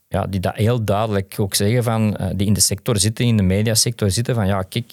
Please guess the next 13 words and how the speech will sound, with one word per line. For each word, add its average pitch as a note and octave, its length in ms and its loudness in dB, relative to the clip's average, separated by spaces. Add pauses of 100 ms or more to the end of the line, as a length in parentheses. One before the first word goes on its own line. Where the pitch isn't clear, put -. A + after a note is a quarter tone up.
(120)
eh, F#2+ 120 0 (120)
de, G#2 260 -4
de G2+ 140 -2
betrouwbaarheidsfactor B2 1400 -2
van, F#2+ 440 0
van F2+ 500 -2
een F2 260 0
medium", B2 560 2 (520)
dat - 100 -16
is G2 100 -6
blijkbaar E2+ 340 -2
iemand F2 320 2
die F2 100 -2